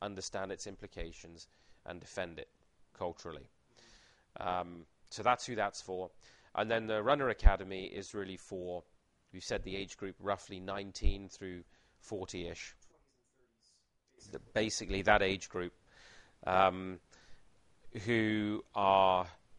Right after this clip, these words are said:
uh, maybe students at university, again, younger professionals, uh, emerging leaders.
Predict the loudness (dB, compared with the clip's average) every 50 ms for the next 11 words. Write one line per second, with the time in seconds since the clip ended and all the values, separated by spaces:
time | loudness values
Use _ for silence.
0 | -20 -20 -20 _ _ _ -2 0 0 2 2 2 0 0 -2 -2 -2 -2 -2 -4
1 | -4 -2 -4 -4 -4 -6 -6 -6 -4 -2 0 2 0 0 0 -4 -4 -4 -4 -4
2 | -6 -10 -4 0 0 2 2 2 2 2 2 2 0 -6 -8 -8 -4 0 0 0
3 | 0 -2 -8 -6 -6 -6 -6 -10 -14 -18 -20 _ _ _ -20 _ -20 -20 -20 _
4 | _ 0 2 2 2 2 -2 -2 2 2 4 2 2 0 -4 -4 -2 0 -2 -2
5 | -2 -2 -4 -4 -4 -8 -12